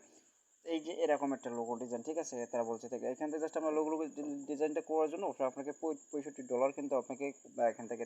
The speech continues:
দেবে, ঠিক আছে? তো এখান থেকে আরও ছোটো ছোটো যে কাজগুলো আছে আপনি চাইলে এখান থেকে করে নিতে পারেন, যেটা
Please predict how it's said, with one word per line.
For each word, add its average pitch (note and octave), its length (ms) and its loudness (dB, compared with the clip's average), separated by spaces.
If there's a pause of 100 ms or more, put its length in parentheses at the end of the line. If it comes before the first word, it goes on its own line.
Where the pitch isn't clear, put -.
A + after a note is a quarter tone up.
দেবে, G#2 220 2
ঠিক C#3+ 160 -2
আছে? C#3 140 -2 (720)
তো - 80 -20
এখান D#3 180 2
থেকে F3 200 4
আরও D3+ 180 10
ছোটো D#3+ 180 -2
ছোটো D#3 180 -2
যে D#3 40 2 (100)
কাজগুলো C3+ 300 4 (100)
আছে C3 200 -2
আপনি C#3 160 -4
চাইলে B2+ 200 0
এখান C3 180 -4
থেকে C3 160 -8
করে D#3 160 4
নিতে C#3+ 180 -6
পারেন, C#3 140 6 (100)
যেটা D3 180 2